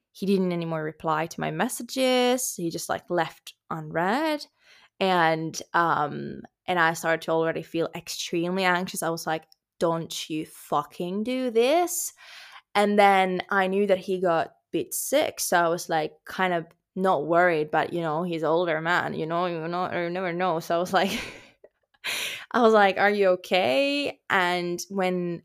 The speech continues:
I asked that message, like, "Are you okay?" he actually was like, "Hi, love, I am okay. I'm feeling better." And I'm like, "Love? Okay." And I mean, I was like, "Maybe it's a culture difference or something, and, like, I'm not taking it too seriously."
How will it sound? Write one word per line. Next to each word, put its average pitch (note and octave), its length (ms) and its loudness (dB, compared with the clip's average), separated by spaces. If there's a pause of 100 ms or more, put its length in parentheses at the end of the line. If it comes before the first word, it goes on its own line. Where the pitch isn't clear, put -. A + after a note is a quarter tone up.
I D#3+ 500 -2 (280)
asked E3 340 4
that F3 160 0
message, F#3 460 -6
like, - 180 -4
"Are F3 140 4
you E3 200 0
okay?" F3+ 340 0
he F#3+ 120 -2
actually D#3 300 -2
was E3+ 200 -2
like, D#3 280 0 (360)
"Hi, D4 360 -2
love, G#3 560 2 (280)
I G3+ 180 4
am A#3 280 2
okay. F3 840 2
I'm F3 180 -6
feeling F3 340 -4
better." D#3 380 0
And D#3 140 -4
I'm D3+ 100 -12
like, - 160 -20 (140)
"Love? D3+ 760 -8 (280)
Okay." A3 720 -6 (300)
And G3 120 -2
I F#3+ 100 4
mean, F3+ 180 -2
I E3+ 100 2
was E3+ 140 -4
like, C#3+ 200 -4
"Maybe D3 240 -6
it's - 140 -8
a - 40 -12
culture D#3+ 420 -6
difference E3 500 -6
or F3 100 -6
something, E3 520 -6
and, E3 60 -8
like, C#3+ 200 -6
I'm E3+ 140 -2
not E3 180 -8
taking E3 320 -10
it E3 100 -14
too D#3 160 -10
seriously." G3 880 -2